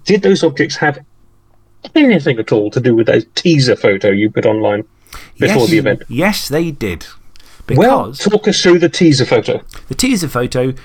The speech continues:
Speaker 2: was a happy little smiling face. And the happy smiling face was drawn
Speaker 1: Was written on?
Speaker 2: a melon. <gasps>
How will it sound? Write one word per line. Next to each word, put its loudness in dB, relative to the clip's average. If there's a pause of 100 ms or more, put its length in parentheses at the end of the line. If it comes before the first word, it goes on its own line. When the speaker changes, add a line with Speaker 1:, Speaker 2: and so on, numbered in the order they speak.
Speaker 2:
was -6
a -6
happy -4
little -4
smiling -4
face. -12 (420)
And -8
the -4
happy -2
smiling -2
face -4
was -8
drawn 0
Speaker 1:
Was 0
written -2
on? 0 (360)
Speaker 2:
a -2
melon. 0 (920)
<gasps> 4